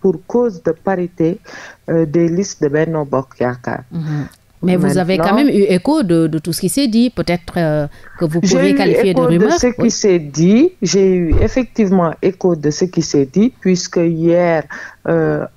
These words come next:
Speaker 1: dans le cadre, avant-hier samedi, dans le cadre de l'Assemblée générale qui a été organisée par notre tête de liste de Dakar,
Speaker 2: Mm.
Speaker 1: mon collègue Alioune Ndoye, le maire de Dakar Plateau, le mandataire national est venu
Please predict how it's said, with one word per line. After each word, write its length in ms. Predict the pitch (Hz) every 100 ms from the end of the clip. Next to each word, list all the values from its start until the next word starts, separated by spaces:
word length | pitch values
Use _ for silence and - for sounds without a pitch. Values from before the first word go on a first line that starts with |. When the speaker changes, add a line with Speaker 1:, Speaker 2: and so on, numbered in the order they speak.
| _ _ _ -
Speaker 1:
dans 220 | 151 180
le 160 | 170
cadre, 720 | 165 - 180 175 165 151 151 -
avant-hier 680 | 180 180 175 170 - 165 156
samedi, 640 | - 170 165 165 202 226 -
dans 180 | 160 156
le 160 | 147
cadre 440 | 147 - 175 160 - -
de 120 | 160
l'Assemblée 640 | 160 170 185 170 156 156
générale 580 | 143 156 147 143 151 147
qui 120 | -
a 140 | 151 151
été 240 | 156 -
organisée 800 | 151 151 - 143 147 156 139 147
par 260 | 139 147 151
notre 240 | 151 139 -
tête 240 | 160 139
de 100 | 131
liste 420 | 139 143 151 - -
de 80 |
Dakar, 480 | 131 143 - 190 202
Speaker 2:
Mm. 80 | 165
Speaker 1:
mon 200 | 143 135
collègue 640 | - - 147 147 139 - 127 - - 165
Alioune 320 | 165 156 156
Ndoye, 300 | 160 196 254
le 200 | 175 147
maire 320 | 151 156 160 -
de 80 |
Dakar 400 | 135 147 - 180 165
Plateau, 500 | - 151 147 151 156 - - - - _
le 60 | 180
mandataire 640 | 180 180 180 185 - 160 156
national 600 | 160 170 170 160 156 147
est 140 | 156
venu 360 | 135 156 160 240